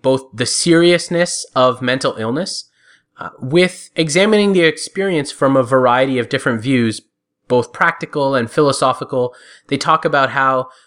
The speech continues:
a number of cultures consider hearing voices to be an important religious experience. And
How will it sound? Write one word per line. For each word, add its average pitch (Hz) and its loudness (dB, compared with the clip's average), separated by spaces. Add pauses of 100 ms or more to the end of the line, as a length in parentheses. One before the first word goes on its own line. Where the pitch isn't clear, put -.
a 120 -4
number 175 2
of - -2
cultures 143 -2
consider 127 -2
hearing 151 2
voices 131 0
to 131 -4
be 123 -2
an 120 2
important 117 -2
religious 143 -2
experience. 120 -6 (600)
And 175 0